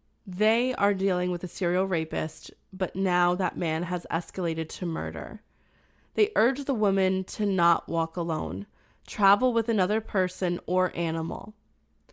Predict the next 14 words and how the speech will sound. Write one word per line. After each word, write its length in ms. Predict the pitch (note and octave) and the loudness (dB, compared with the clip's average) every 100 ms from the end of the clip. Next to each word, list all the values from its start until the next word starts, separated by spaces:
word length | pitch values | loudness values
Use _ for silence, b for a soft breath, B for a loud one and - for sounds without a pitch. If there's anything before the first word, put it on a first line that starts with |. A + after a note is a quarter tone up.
| B B B | B B B
And 180 | G#3+ G#3+ | 2 4
most 260 | G#3 B3+ - | 4 4 0
of 100 | C#4 | -4
these 200 | C#4 C#4+ | -4 -4
attacks 520 | - F#3+ F3 F#3 - | -4 -2 -2 -2 -8
occurred 560 | G3+ - - F3+ F3 - | -8 -8 0 2 2 0
in 140 | F#3+ | -2
the 80 | F#3+ | 0
morning 680 | F3+ G3 B3+ A3 E3 E3 F3 B B _ | 0 0 0 0 -2 -2 -6 B B _
or 140 | G3 | 0
during 340 | G3 G3 F#3+ F#3+ | 2 2 4 2
the 120 | F3+ - | 0 0
early 340 | F3 F3+ F3 | 2 0 0
afternoon, 800 | E3+ E3+ - F3+ F3 E3+ - G3 | 0 -2 -4 -6 -4 -4 -6 -8